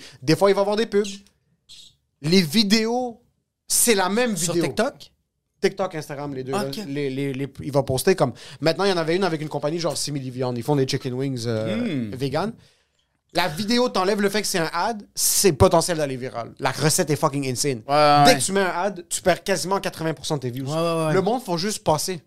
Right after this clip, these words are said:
Speaker 3: Ouais.
Speaker 1: Back then, quand j'écoutais la télé,
Speaker 2: T'écoutais la pub ?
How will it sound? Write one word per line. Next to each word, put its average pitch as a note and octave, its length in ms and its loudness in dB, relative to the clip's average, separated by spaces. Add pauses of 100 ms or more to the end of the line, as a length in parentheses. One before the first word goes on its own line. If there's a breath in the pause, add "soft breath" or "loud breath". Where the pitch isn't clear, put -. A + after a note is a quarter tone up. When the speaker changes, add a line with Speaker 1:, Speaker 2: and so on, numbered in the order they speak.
Speaker 3:
Ouais. E3+ 80 6 (960)
Speaker 1:
Back G3 200 2
then, A#3 320 -2
quand F#3+ 140 -2
j'écoutais E3 320 -6
la F3+ 100 0
télé, D3+ 400 -8 (160)
Speaker 2:
T'écoutais E3 260 -6
la C4+ 100 -6
pub ? E3+ 180 -10